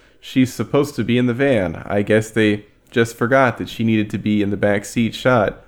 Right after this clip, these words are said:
on the way back. Since our main three protagonist characters are bland, selfish trash people, their acting as aloof douches completely works. I believe these people are real, and I hate them.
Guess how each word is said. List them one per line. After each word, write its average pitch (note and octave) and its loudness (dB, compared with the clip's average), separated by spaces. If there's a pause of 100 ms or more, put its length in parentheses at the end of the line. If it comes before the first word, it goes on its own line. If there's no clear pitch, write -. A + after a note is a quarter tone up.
(140)
on G2+ -2
the G2 2
way F#2 4
back. F#2 -2 (540)
Since D#3 0
our E3 2
main C#3 0
three C3+ 0
protagonist A2+ 0
characters A2+ 2
are G2 2
bland, G#2+ 2
selfish G#2+ 0
trash C3 0
people, C#3+ -2 (340)
their A2+ 4
acting B2 0
as G#2+ 0
aloof G#2+ 0
douches C#3 2
completely F#2+ -2
works. G2+ -4 (400)
I B2 2
believe B2+ 2
these A#2+ 0
people B2 0
are G2+ 4
real, A#2 2 (120)
and G#2+ 0
I A2 4
hate B2+ 0
them. F#2+ -6